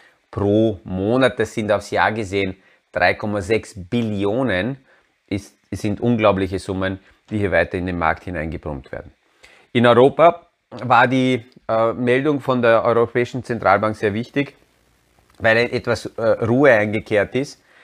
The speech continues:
Ähm, gegen Ende der Woche sind die, ähm, Zinsdifferenzen wieder zu-,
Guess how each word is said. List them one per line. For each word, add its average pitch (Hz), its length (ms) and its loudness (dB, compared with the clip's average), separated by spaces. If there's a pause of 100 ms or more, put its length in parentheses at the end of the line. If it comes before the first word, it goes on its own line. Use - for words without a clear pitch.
(300)
Ähm, 101 440 0
gegen 107 200 -2
Ende 117 240 -2
der 113 120 0
Woche 117 360 2
sind 113 320 -4
die, 107 420 -2 (420)
ähm, 92 380 2 (140)
Zinsdifferenzen 123 1080 0
wieder 135 300 -4
zu-, - 180 -20